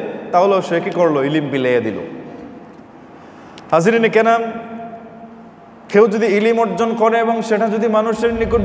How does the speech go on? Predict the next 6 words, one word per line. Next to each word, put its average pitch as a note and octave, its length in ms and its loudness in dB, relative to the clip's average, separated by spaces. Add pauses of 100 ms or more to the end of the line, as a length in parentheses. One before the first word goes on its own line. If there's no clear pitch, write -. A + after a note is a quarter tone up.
বিলাইয়া A#3 340 2
দেয়, A#3 200 2 (360)
প্রচার A3 320 2
প্রসার G3+ 380 2
করে G3+ 200 2
দেয় F3 440 2